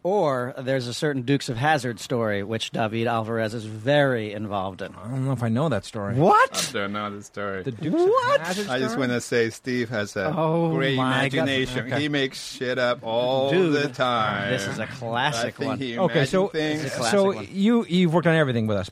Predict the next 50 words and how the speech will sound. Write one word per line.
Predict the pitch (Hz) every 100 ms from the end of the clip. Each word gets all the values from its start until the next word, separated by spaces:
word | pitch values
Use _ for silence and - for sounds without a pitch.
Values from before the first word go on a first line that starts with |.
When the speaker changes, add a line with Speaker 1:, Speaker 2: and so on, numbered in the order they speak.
| -
Speaker 2:
Puddle | 165 160
Cruiser, | - 110 101
Super | 160 135
Troopers, | 110 92
Club | - 147
Dread, | 117 98
Dukes | 139
of | 123
Hazzard, | 104 95
Beer | 147 147
Fest, | 107 95
Slam | 135 139
and | -
Salmon, | 104 98
Baby | 131 139
Makers, | 113 104 95 - - - - - _
Preaching | 165 135 117
to | 151
the |
Choir | 156 160 170 104
you | 92
did, | 92 90
right? | 98 135
Speaker 3:
Preaching | 196 127
to | 123
the | 143
Choir. | - 180 220
Speaker 2:
Uh, | 143 131 127 127
Freeloaders. | - 196 143 107 98
Did |
you | 139
Freeloaders? | 143 185 220 277
Yes, | 196 175
Speaker 3:
Yep, | 220
Speaker 2:
you | 143
did | -
Speaker 3:
absolutely. | 180 160 127 113
Speaker 2:
Freeloaders. | - - -
Speaker 3:
Mm-hmm. | 123 185 -
Speaker 2:
Fatty | - 127 139
and | 139
Tatty. | 180 156 123
All | 135 165 196
of | 165
our | 151
failed | - 175 170
pilots | - 196 165 104 -
you | 110
worked | 104 104
on. | 98